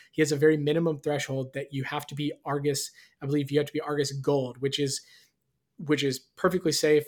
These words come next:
You know, you're good to go. They have a certain standard. They get audited quarterly to make sure that they are up to date and everything like that. Um, so,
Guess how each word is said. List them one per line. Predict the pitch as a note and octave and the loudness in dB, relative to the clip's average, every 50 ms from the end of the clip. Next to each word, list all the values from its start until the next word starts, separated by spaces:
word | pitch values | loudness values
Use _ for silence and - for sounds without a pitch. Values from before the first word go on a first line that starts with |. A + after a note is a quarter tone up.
| - _ - | -4 _ -6
You | D3+ | -2
know, | C#3 C3+ | -2 -2
you're | B2+ B2+ C#3 C#3+ C3+ | 0 0 0 0 0
good | C3+ - D#3 C#3+ | 0 -2 -4 -4
to | D3+ C#3 | -2 -2
go. | - D3+ C#3+ C#3+ C#3+ | 0 2 2 2 2
They | C3+ C#3 C3+ | 0 -2 -2
have | C3 C3+ C#3 C3+ | -2 -2 -4 -4
a | C#3 B2+ | -4 -4
certain | B2 - - D3 D3 D#3 C#3 | -4 -4 -4 -4 -6 -6 -8
standard. | C3+ - - C#3+ C#3 C3+ C#3 C#3 C3 | -8 -6 -4 -4 -2 -2 -2 -2 -2
They | C#3 C#3 | -2 -2
get | C3+ D3 D3 - | -2 -2 -4 -2
audited | - C3 C#3+ C#3 C#3 C#3 C#3 C#3+ C#3 C3+ C3+ - | -6 -6 -4 -4 -2 0 0 0 0 0 -4 -10
quarterly | _ - - C#3+ C#3+ C#3 C#3+ C#3 C#3 C3+ C3 C3 C3 - _ - _ _ _ | _ -4 -2 -2 -2 0 -2 -2 -2 -4 -4 -6 -8 -12 _ -20 _ _ _
to | - D3 | -2 0
make | D3+ C3+ B2+ | 0 0 2
sure | - D3 D3 | 2 0 0
that | C3+ C#3 C3 | 0 -2 -4
they | C#3+ C3+ C3+ | -4 -2 -2
are | C3+ C3+ C3+ C#3 | -2 -2 -2 -4
up | C3+ C3 - | -8 -10 -12
to | - C3 | -16 -10
date | C3 C3+ C3 C3+ | -6 -4 -4 -4
and | C3+ C#3 | -4 -6
everything | C3+ C3 C3+ C3 C#3 C3+ | -8 -10 -10 -10 -10 -12
like | C3 B2+ - | -12 -12 -12
that. | - C3 C3 C3 C3 _ _ - - - _ _ _ | -10 -10 -10 -10 -10 _ _ -20 -20 -20 _ _ _
Um, | - C#3+ C#3+ C#3 C3+ C3 C3 C3 - | 0 2 2 2 2 0 -2 -4 -6
so, | - - D#3 D3 D3+ | -2 0 0 0 0